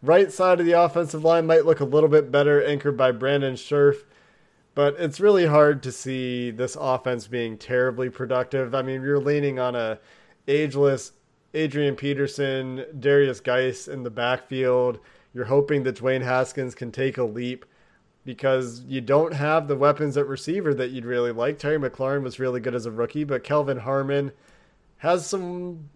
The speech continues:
ways to go. Trey Quinn is listed as the first slot receiver for Washington. None of those guys are particularly scary. They did get Thaddeus Moss as an unrestricted free agent at tight end. They've got Richard Rodgers and Jeremy Sprinkle at tight end, James,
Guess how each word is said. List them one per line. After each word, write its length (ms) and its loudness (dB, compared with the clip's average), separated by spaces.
ways 400 4
to 100 -6
go. 320 2
Trey 320 0
Quinn 400 -2
is 160 -4
listed 320 -2
as 220 2
the 160 0
first 400 -2
slot 260 0
receiver 400 -6
for 160 -8
Washington. 560 -2
None 160 -2
of 80 -6
those 220 -4
guys 280 0
are 60 -8
particularly 640 -2
scary. 600 -2
They 140 -2
did 300 -2
get 280 2
Thaddeus 460 0
Moss 300 0
as 120 -8
an 60 -4
unrestricted 580 -4
free 220 -4
agent 380 -4
at 140 -8
tight 260 -2
end. 220 -4
They've 140 -2
got 240 -4
Richard 380 -4
Rodgers 400 0
and 160 -8
Jeremy 480 0
Sprinkle 680 -6
at 180 -4
tight 280 0
end, 240 -4
James, 500 -4